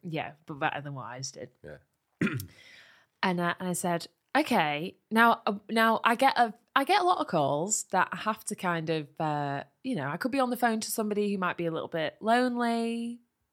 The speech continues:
Speaker 1: for a good half an hour. Might not be anything to
Speaker 2: Yeah.
Speaker 1: do with my job, but, you know, like, we're
Speaker 2: And you're a nice
Speaker 1: encouraged.
Speaker 2: person, so
Speaker 1: Yeah,
Speaker 2: you
Speaker 1: and I think, like, it's encouraged that you listen to people, might just wanna have a bit of a chat.
Speaker 2: Yeah.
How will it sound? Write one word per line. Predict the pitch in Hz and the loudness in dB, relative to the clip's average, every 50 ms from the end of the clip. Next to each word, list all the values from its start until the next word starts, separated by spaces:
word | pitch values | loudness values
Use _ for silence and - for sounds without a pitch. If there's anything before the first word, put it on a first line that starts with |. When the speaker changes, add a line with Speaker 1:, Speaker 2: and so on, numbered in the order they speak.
| _ _ - | _ _ -4
Speaker 1:
for | 190 185 | -2 -2
a | |
good | 180 208 202 | 0 0 2
half | 202 196 196 196 - | 4 4 4 2 0
an | 202 185 | -2 -2
hour. | 185 180 180 180 180 180 180 180 180 175 185 | 0 0 0 0 0 0 0 0 -2 0 2
Might | 208 220 196 | 2 2 2
not | 196 196 | 2 0
be | 196 208 196 | 2 2 4
anything | 196 214 156 120 92 85 | 4 4 4 4 4 2
to | 76 | 2
Speaker 2:
Yeah. | - | 2
Speaker 1:
do | 190 185 175 | 2 2 2
with | 175 165 160 | 2 0 0
my | 170 165 160 160 | 0 0 -2 -2
job, | - 165 160 156 156 - | 0 0 2 2 0 0
but, | - 170 - - | 0 -2 -2 -2
you | 180 | -4
know, | 170 156 151 147 - _ _ _ _ _ _ _ _ _ _ _ _ _ _ _ _ - | -4 -4 -4 -6 -10 _ _ _ _ _ _ _ _ _ _ _ _ _ _ _ _ -2
like, | 170 165 - - _ _ _ _ _ _ _ | -2 -2 -2 -4 _ _ _ _ _ _ _
we're | - 208 220 | 2 4 6
Speaker 2:
And | 220 | 8
you're | - 110 101 | 8 8 8
a | - | 8
nice | 87 85 - 165 | 8 6 6 4
Speaker 1:
encouraged. | 160 - | 4 4
Speaker 2:
person, | 80 80 80 - - - 73 78 78 | 4 2 2 0 -2 -4 -6 -6 -6
so | - - 80 80 80 | -6 -6 -4 0 2
Speaker 1:
Yeah, | 427 440 427 381 302 247 | 4 6 8 8 8 6
Speaker 2:
you | 214 | 4
Speaker 1:
and | 208 220 | 2 0
I | 226 | -2
think, | - 269 240 - | -4 -6 -4 -2
like, | 247 220 220 | -2 -2 -2
it's | 220 - - | -4 -8 -6
encouraged | 220 214 208 - 190 180 180 180 175 175 170 160 - - | -6 -6 -4 -2 0 2 4 4 4 2 0 -2 -6 -8
that | - - | -8 -6
you | - 165 165 165 | -6 -4 -4 -2
listen | 196 277 277 - - 254 240 | -2 -2 -2 -2 -4 -6 -8
to | 226 - | -6 -6
people, | - 202 185 160 - 175 170 165 165 165 160 156 | -6 -6 -4 -2 -2 0 2 2 2 2 2 0
might | 175 170 - - | 0 -2 -2 -4
just | 165 - - | -8 -10 -8
wanna | 156 151 | -6 -6
have | 147 143 139 | -6 -6 -6
a | |
bit | 147 131 - | -8 -10 -10
of | 143 | -10
a | - | -8
chat. | - 131 117 - - - _ - - | -6 -4 -4 -4 -6 -8 _ -8 -6
Speaker 2:
Yeah. | - 50 | -6 -6